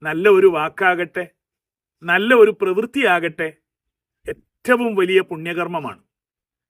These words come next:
അള്ളാഹുവിങ്കൽ സ്വീകാര്യമായ വളരെ മഹത്തരമായ പുണ്യ ആരാധനയാണ്. ഈ വിഭാഗങ്ങൾക്കാണ് ജബറുൽ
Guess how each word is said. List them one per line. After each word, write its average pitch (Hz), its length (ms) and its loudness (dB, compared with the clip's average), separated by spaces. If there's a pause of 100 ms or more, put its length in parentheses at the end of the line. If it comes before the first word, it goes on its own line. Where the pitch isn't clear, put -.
(360)
അള്ളാഹുവിങ്കൽ 196 720 0
സ്വീകാര്യമായ 196 960 -2 (1200)
വളരെ 202 720 4
മഹത്തരമായ 202 1000 0 (800)
പുണ്യ 196 340 -4
ആരാധനയാണ്. 180 760 0 (880)
ഈ 247 200 0
വിഭാഗങ്ങൾക്കാണ് 226 1120 0 (720)
ജബറുൽ 208 600 0